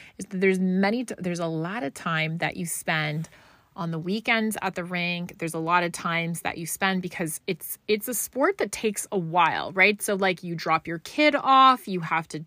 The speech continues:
you, you know, we used to have to tie skates in his room. He's much older now. He's, like, a teenager. We haven't done that for years, but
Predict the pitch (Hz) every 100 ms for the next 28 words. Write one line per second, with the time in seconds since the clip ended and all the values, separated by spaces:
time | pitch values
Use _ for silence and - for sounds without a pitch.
0 | - - 175 - 165 190 180 170 147 135
1 | 160 185 208 170 156 151 - 156 - 175
2 | 175 165 156 175 170 170 175 156 - 165
3 | 151 151 151 151 151 151 156 - 73 62
4 | - - - - 185 175 170 156 165 185
5 | 214 160 170 - 190 175